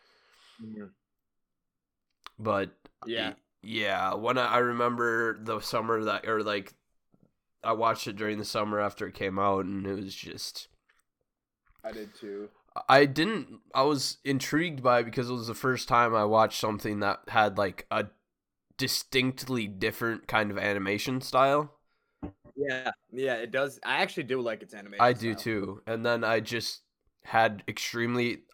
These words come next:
Speaker 2: I think that's a lot of problems with the shows on here, is I just have way too high of hopes because they,
Speaker 1: Yeah.
Speaker 2: people talk about 'em so highly, and then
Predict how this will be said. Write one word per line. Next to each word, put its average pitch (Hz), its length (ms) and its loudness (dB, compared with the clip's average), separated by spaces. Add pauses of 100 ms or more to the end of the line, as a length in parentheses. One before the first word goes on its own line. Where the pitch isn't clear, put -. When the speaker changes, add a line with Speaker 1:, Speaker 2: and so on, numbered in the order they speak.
(100)
Speaker 2:
I 139 80 4
think 233 280 0
that's 175 200 0
a 135 40 2
lot 107 260 4
of 123 80 2
problems 120 400 4
with 104 80 -14
the 98 100 -8
shows 101 300 -2
on 104 220 0
here, 117 160 -2
is 101 100 -6
I 110 100 0
just 113 240 -6
have 101 260 -2 (120)
way 117 300 0
too 107 240 -6
high 104 240 2
of 95 60 -2
hopes 101 480 -2 (1160)
because 104 380 -2
they, 110 120 0
Speaker 1:
Yeah. 98 140 -4
Speaker 2:
people 107 260 -2
talk 101 260 2
about 113 200 6
'em 107 200 -2
so 104 220 0
highly, 104 480 4
and 98 140 -4
then 98 380 -2